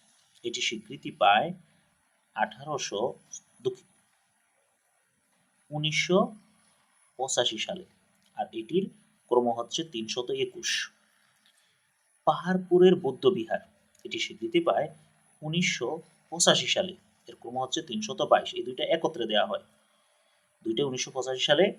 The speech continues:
একত্রে এই দুইটাকে স্বীকৃতি দেওয়া হয়। এরপরে সুন্দরবন,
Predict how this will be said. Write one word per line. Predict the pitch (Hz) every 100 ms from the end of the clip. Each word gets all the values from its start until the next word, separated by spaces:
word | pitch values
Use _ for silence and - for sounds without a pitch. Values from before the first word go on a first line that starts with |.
| -
একত্রে | 117 - 123 147 190
এই | 156
দুইটাকে | 117 117 113
স্বীকৃতি | 131 120 107 107
দেওয়া | 101 87
হয়। | - - _ _ _ _ _ _ _ _ _ _ _ _ -
এরপরে | 185 185 170
সুন্দরবন, | - 165 165 156 104